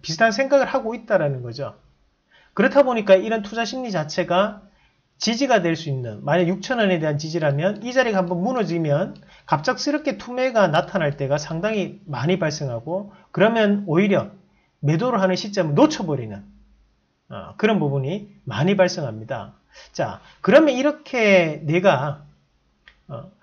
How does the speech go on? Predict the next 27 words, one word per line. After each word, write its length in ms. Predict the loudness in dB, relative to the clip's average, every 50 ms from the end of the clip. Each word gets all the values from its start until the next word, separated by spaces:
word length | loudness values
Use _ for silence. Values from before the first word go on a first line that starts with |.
| _ _ _
좀 240 | -4 -2 -2 0 2
더 260 | 4 4 4 4 2
위에서라든지 1160 | 0 0 2 4 4 4 4 2 -2 -2 -2 -2 -2 -2 -6 -10 -10 -8 -10 -10 -10 -12 -18 -20 _ _ 0
다른 240 | 2 4 4 4 2
사람들과 640 | 0 2 2 2 2 0 0 0 2 4 2 2 2
가격적인 600 | 0 -2 -2 -2 -2 -6 -4 -4 -2 -2 0 -2
부분에서 400 | -2 -2 -2 -4 -4 -6 -8 -10 -10
비슷한 420 | -8 -8 -8 -6 -2 0 0 0
가격대에 440 | 2 0 0 0 0 -4 -2 -2 -2
매매를 400 | 0 -2 0 0 0 0 0 -2
했다. 500 | -4 -8 -8 -2 -2 -2 -2 -2 -6 -12 _ _ _ _ _ _ _ _ _ _ _ _ _ 0
그랬을 420 | 2 4 4 4 2 0 -4 0
경우에 580 | 0 0 0 2 0 2 2 0 0 -2 -8 -16 -20 _ _ _ _ -6
오르면 640 | 0 2 4 4 4 4 2 2 0 -2 -4 -10 -20 -20 _ _ _ _ _ _ _ _ _ _ _
그에 340 | -2 2 4 4 4 4 4
따른 300 | 4 4 4 4 2 0
이익 220 | 0 -2 -2 -4
실현을 500 | -8 -10 -8 -2 0 0 0 0 -4 -8 -10
하면 300 | -4 -2 2 2 2 2
되지만 540 | 0 -2 -6 -6 -8 -8 -8 -8 -8 -12 -16 -20 _ _ _ _ _ _
문제는 640 | 0 2 2 4 4 2 0 0 -2 -4 -4 -12 -18 -20 _ _ 4
빠졌을 600 | 6 6 8 8 6 2 2 0 -4 -4 -6 -2
때 280 | 2 2 2 2 2 -2
추가적인 580 | -10 -10 0 6 6 6 6 4 0 0 -2 -2
매수를 380 | -2 -4 -4 -4 -2 -2 -2 -4
못 360 | -4 -4 -2 -2 -2 -2 -4
하시거든요. 600 | -8 -6 -6 -8 -10 -8 -10 -10 -10 -10 -12